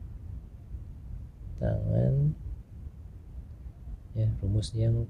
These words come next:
kuadran ketiga, seratus delapan puluh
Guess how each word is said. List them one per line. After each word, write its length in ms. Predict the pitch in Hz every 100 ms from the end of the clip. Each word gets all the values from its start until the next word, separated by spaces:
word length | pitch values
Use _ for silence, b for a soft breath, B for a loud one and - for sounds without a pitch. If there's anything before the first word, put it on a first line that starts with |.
| -
kuadran 480 | 113 104 113 110
ketiga, 640 | - 107 - 107 113 110 - - - - - - - - - - - - - -
seratus 480 | - - - - -
delapan 480 | - 98 95 98 95 - -
puluh 560 | 95 92 92 110 131